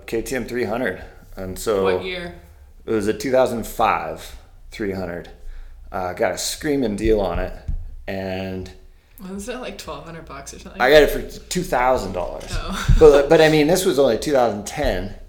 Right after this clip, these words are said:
Speaker 1: It was, yeah, it was great. And so got that,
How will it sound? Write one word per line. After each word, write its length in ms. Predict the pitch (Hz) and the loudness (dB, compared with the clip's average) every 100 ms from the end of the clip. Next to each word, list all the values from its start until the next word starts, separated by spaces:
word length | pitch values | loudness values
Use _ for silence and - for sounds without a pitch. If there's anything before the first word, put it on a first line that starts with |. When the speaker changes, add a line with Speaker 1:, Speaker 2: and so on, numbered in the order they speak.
| - - - - - | -16 -16 -14 -6 6
Speaker 1:
It 80 | |
was, 220 | 151 123 123 | 6 6 4
yeah, 300 | 98 80 - | 2 0 -2
it 60 | 127 | 2
was 120 | 123 | 2
great. 320 | 110 85 - - - - - | 2 -2 -6 -12 -12 -12 -4
And 160 | 131 120 | -2 2
so 560 | 139 127 120 107 - 101 87 - - - - - - - - - - | 6 8 8 6 2 -8 -8 -10 -16 -18 -20 -20 -20 -20 -20 -8 6
got 300 | 151 160 - | 10 10 10
that, 840 | 143 139 143 - - - - | 10 10 8 4 -8 -12 -18